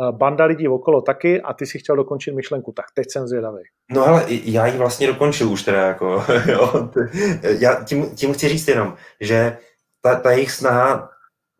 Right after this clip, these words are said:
Speaker 2: od základu je podle mě dobrá, protože, eh, je to jejich vidění světa a to je naprosto v pořádku, že s tím jdou ven, že se nebojí to vlastně takhle, takhle říct, i když je drtivá většina fotbalového prostředí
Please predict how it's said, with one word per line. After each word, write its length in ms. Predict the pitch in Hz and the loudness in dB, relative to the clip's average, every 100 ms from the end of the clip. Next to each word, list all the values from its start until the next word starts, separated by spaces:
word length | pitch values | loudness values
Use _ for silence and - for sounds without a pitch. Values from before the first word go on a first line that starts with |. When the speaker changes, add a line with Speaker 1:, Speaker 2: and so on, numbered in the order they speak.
| 117 | -6
Speaker 2:
od 120 | 123 | 0
základu 380 | 131 131 139 127 | 0 2 0 2
je 80 | 127 | 0
podle 300 | - 120 127 | -2 -2 -2
mě 120 | 131 | -2
dobrá, 480 | 120 120 107 98 - | -2 0 0 -2 -6
protože, 340 | 104 107 107 113 113 - - _ _ - | -10 -6 -2 -2 -2 -10 -20 _ _ -2
eh, 240 | 104 101 101 - _ _ - | 2 2 -2 -8 _ _ -4
je 120 | 117 | 0
to 120 | 131 | 2
jejich 360 | 123 123 131 123 | 2 2 -2 -4
vidění 380 | 120 120 131 | -2 -2 -4
světa 440 | 123 113 104 98 98 | -4 -2 0 0 -2
a 120 | - | -2
to 100 | 117 | 0
je 80 | 110 | 0
naprosto 360 | 110 117 - | 2 -2 -2
v 60 | 113 | -4
pořádku, 460 | 113 107 107 107 110 | -2 0 0 -2 -4
že 120 | 110 | -4
s 60 | |
tím 180 | - 110 | -4 -2
jdou 160 | 110 107 | -2 0
ven, 280 | 104 98 101 _ _ | -2 -6 -14 _ _
že 80 | 98 | -8
se 100 | - | -4
nebojí 340 | 110 104 110 107 | -2 4 4 4
to 80 | 110 | 2
vlastně 300 | 107 - 107 | 0 -2 -4
takhle, 420 | 104 110 110 110 - _ _ | -2 2 0 -2 -14 _ _
takhle 260 | 110 110 123 | 0 2 0
říct, 280 | 107 110 | -2 -8
i 40 | - | -4
když 260 | 110 107 | -2 0
je 300 | 127 120 113 - - | 2 2 0 -10 -6
drtivá 460 | 156 160 143 117 | -4 -2 0 2
většina 380 | 104 104 113 110 | 2 -2 -2 -2
fotbalového 520 | 117 110 113 107 113 | 0 2 2 4 0
prostředí 800 | 104 104 - - 101 98 104 113 | 0 -2 -4 -8 -6 -8 -10 -12